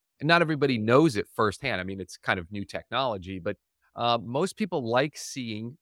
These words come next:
local things that are happening in their city. So we've played, um, you know, technology, big companies through the fifties, sixties, seventies, eighties, nineties, and then you had this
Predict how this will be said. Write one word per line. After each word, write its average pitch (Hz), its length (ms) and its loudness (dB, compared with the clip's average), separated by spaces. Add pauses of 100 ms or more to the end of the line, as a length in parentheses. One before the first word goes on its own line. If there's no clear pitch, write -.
(140)
local 117 500 2
things 104 380 -4
that 98 120 -4
are 92 40 -8
happening 92 440 -6
in 87 60 -8
their 87 120 -8
city. 87 280 -6
So 107 180 -4
we've 110 240 -6
played, 185 500 -2 (600)
um, 117 380 0
you 143 60 -6
know, 101 120 -2
technology, 135 720 -6
big 117 240 -2
companies 117 640 -4
through 120 140 -4
the 104 80 -4
fifties, 95 680 -6
sixties, - 580 -6
seventies, 90 640 -2 (320)
eighties, 117 380 2
nineties, 120 540 0 (260)
and 120 120 0
then 135 120 2
you 123 80 -2
had 120 240 0
this 110 200 -4